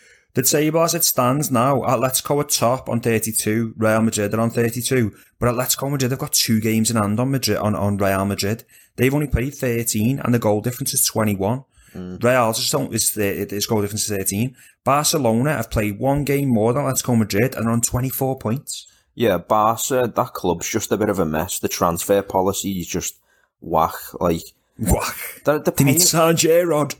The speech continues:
Speaker 2: they're paying, like, eighty million for, like, random, like, old players. Like, they signed Paulinho from China for forty mil.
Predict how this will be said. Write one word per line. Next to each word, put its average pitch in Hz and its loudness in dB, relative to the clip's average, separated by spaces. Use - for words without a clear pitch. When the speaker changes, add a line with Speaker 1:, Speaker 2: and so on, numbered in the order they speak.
Speaker 2:
they're 135 -2
paying, 170 2
like, 180 2
eighty 131 -2
million 113 2
for, 110 -4
like, 135 -4
random, 98 0
like, 104 -4
old 101 2
players. 110 0
Like, 117 0
they 151 -8
signed 180 0
Paulinho 151 2
from 170 -6
China 110 0
for - -8
forty 98 0
mil. 95 -6